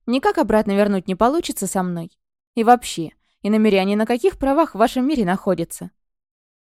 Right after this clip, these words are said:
«Ты так точно на птичьих», процедил Элияр, испепеляя меня тёмным взглядом. А ещё минуту назад я была готова поклясться, что его глаза зелёного цвета. «Эля, я тебя не узнаю»,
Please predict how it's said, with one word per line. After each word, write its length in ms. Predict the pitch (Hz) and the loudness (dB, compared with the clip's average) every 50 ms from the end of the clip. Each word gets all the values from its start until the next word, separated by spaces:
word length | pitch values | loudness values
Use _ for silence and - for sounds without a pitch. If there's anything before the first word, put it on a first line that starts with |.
| _ _ _ _ | _ _ _ _
«Ты 200 | - 294 320 339 | -4 -4 -2 -2
так 280 | - 359 349 - - | -2 -2 -4 -4 -2
точно 440 | - 196 185 180 - - - 185 175 | 0 0 2 0 0 -2 -4 -4 -2
на 120 | 175 180 | 0 -2
птичьих», 680 | 180 - - - 185 175 - - - 185 175 - - _ _ _ _ _ _ _ - | -2 -4 -6 -10 -10 -10 -8 -8 -8 -8 -8 -8 -14 _ _ _ _ _ _ _ -6
процедил 500 | - 247 269 - - 233 202 226 196 - - | -2 -2 -2 -2 -2 -2 -2 -2 -2 -2 -2
Элияр, 420 | 190 196 185 180 175 175 202 240 277 294 | -2 -2 -2 -2 -2 -2 -2 -4 -4 -8
испепеляя 560 | 277 - - 277 - 294 269 254 247 240 240 | -10 -8 -8 -6 -2 -2 0 2 2 2 0
меня 260 | 233 233 226 233 240 | 0 0 0 0 -2
тёмным 340 | 240 - 233 220 220 220 226 | -2 -2 -2 -2 0 -2 -2
взглядом. 500 | 220 220 - 170 170 160 160 170 170 - _ _ _ _ _ _ _ | -4 -4 -6 -4 -4 -6 -6 -10 -14 -16 _ _ _ _ _ _ _
А 140 | - 214 208 | -8 -4 -4
ещё 340 | 220 240 285 311 - 311 285 | -2 -2 -2 -4 -2 -2 -2
минуту 400 | 320 330 320 269 247 247 - 294 | -2 0 0 0 0 0 -2 -4
назад 440 | 294 311 311 311 - 247 233 240 - | -2 -2 -2 -2 -2 -2 -2 -2 -2
я 160 | 240 247 233 | -2 -2 -2
была 220 | 208 220 226 240 | 0 0 0 0
готова 360 | 240 254 285 - 277 254 269 269 | 0 0 -2 -2 -2 -2 -4 -2
поклясться, 800 | - 311 330 - 370 370 339 247 208 - - - - 185 185 | -2 -4 -6 -4 -2 -2 0 0 -2 -4 -8 -8 -8 -8 -8
что 220 | - - - - 208 | -8 -6 -2 0 0
его 220 | 208 208 185 202 | 2 2 2 0
глаза 320 | 196 202 220 233 196 185 | 0 0 0 0 0 -2
зелёного 460 | 180 180 208 226 226 202 180 185 196 220 | -2 -2 -2 -2 -2 -2 -2 -2 -4 -4
цвета. 500 | - - - 214 170 - - - - - _ _ _ _ _ _ _ _ _ _ _ - | -6 -6 -6 -6 -6 -6 -10 -16 -20 -20 _ _ _ _ _ _ _ _ _ _ _ -8
«Эля, 400 | - 185 185 180 170 165 170 175 | -4 -2 -2 0 0 0 -2 -2
я 300 | 180 180 165 185 208 254 | -2 -2 0 0 2 2
тебя 300 | 285 - 330 226 214 233 | 0 0 -2 -2 0 0
не 120 | 247 247 247 | 2 2 2
узнаю», 540 | 247 190 - 202 196 185 156 156 165 170 | 0 0 -2 -4 -4 -4 -6 -8 -12 -14